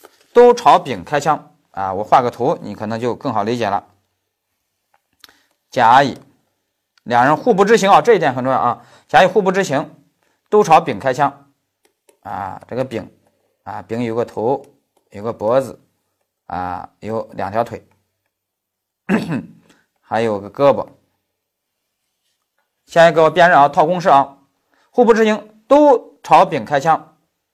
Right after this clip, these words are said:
甲呢击中头部，乙呢击中心脏，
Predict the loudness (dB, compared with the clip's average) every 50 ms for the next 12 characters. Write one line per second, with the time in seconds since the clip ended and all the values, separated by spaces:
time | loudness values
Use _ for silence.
0 | _ _ _ _ _ _ _ _ _ _ _ _ _ _ _ _ _ 4 6 8
1 | 8 8 6 4 2 0 0 0 -2 -6 _ _ _ _ _ _ _ _ _ _
2 | -12 -8 -4 -4 -4 -2 -2 -4 -6 -6 -12 _ _ _ _ _ _ _ _ _
3 | _ _ -8 -2 0 2 2 4 4 2 2 0 -6 _ _ _ _ _ _ _
4 | _ _ _ _ _ _ _ _ _ _ _ -8 -6 -2 -2 0 0 2 0 0
5 | -2 -8 -18 _ _ _ _ _ _ _ _ -12 -8 -4 -4 -2 -2 -2 -2 -4
6 | -6 -14 _ _ _ _ -20 -12 -10 -8 -4 -2 -2 -2 -4 -6 _ _